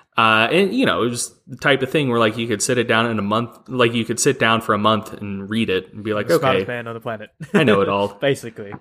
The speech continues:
Speaker 1: You know? <laughs> Yeah, yeah. Um,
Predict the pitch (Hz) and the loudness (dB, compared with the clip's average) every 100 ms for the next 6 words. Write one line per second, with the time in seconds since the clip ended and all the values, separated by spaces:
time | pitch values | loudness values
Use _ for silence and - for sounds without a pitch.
0 | - 120 117 123 131 - - - - - | -4 2 4 4 2 -4 -16 -10 -6 -4
1 | - 143 - - - - - 190 185 170 | -2 -4 -6 -20 -20 -20 -6 2 6 6
2 | 110 98 - 139 131 127 123 117 120 | 6 2 -2 0 2 2 0 -8 -12